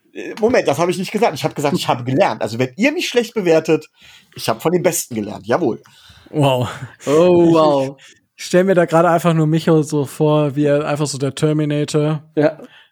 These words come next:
Speaker 2: Sagt dann so ein Wort und
Speaker 3: Sechs.
Speaker 2: der Rest, der, der Rest, den Re-, <laughs> der Rest juckt nicht.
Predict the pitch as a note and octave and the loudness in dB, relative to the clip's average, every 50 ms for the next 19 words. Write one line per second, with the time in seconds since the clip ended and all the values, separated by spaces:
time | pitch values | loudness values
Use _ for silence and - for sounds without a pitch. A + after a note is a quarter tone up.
0 | _ _ _ - D3 C3+ - E3 D#3+ - E3 D3 C3 E3 E3 D#3 D#3 E3 D#3+ C#3 | _ _ _ -14 -8 0 0 0 2 2 0 0 0 0 0 2 2 2 2 2
1 | D3+ D#3 E3 F3+ F3 F3 - E3+ D3 C#3 C#3+ C3+ - - - _ _ _ _ _ | 2 4 4 4 4 2 0 -4 -6 -6 -6 -8 -10 -16 -20 _ _ _ _ _
2 | _ _ _ _ _ _ _ - - C#3+ C#3+ - - - - - _ - E3 E3+ | _ _ _ _ _ _ _ -6 -2 -2 -2 -2 -4 -6 -12 -12 _ 0 2 2
3 | D#3+ - - - - - _ _ _ - E3+ - E4+ G#4 G#4+ G#4+ G#4+ G#4+ G#4+ G#4+ | 2 0 -4 -8 -8 -10 _ _ _ 0 2 2 4 4 4 4 6 6 4 4
4 | G#4+ G#4 G4+ G4+ E4+ E4 E4+ - - _ _ _ _ - F3 - - - G#3+ F#3+ | 4 2 2 2 0 0 -2 -6 -10 _ _ _ _ -4 -4 -4 -2 -4 -6 -6
5 | C3 - - F#3+ E3+ F3 E3 - F3 F3 D#3+ E3 - E3+ E3+ - - _ - D#3 | -6 -8 -6 -4 -4 -4 -4 -2 -2 -2 -2 0 -2 -2 -2 -2 -6 _ -14 -12
6 | C#3+ C#3 _ | -12 -14 _